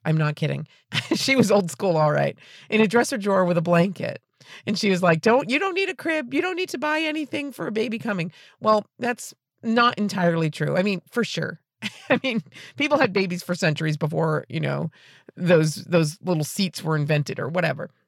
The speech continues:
But there was a certain level of stuff that you're probably going to want for the arrival of a baby. And so also, too, at Christmas time, though,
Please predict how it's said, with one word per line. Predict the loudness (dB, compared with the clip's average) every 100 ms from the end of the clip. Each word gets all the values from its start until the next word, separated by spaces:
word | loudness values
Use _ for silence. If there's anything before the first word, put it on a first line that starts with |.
| -8
But | 0 2 2 -4 -18 -20 -20 _
there | 2
was | 2
a | 2
certain | 0 2 4
level | 2 2 -2 -2
of | -2
stuff | -2 -2 -2 -2
that | -2 -2
you're | 0 -2
probably | 0 0 0
going | 0 0 0
to |
want | 0 0 -2
for | -2 0 0 -4 -4
the | 0
arrival | 0 0 -2 -2
of | -2
a |
baby. | 2 2 2 -2 -8 -20 -8 0
And | 2 2 -2
so | -2 0 0 -4 _ _ _ 2
also, | 2 4 4 4
too, | 0 0 0 -2 -6 -4
at | -4
Christmas | 0 -2 0 -2
time, | 0 2 2
though, | 4 2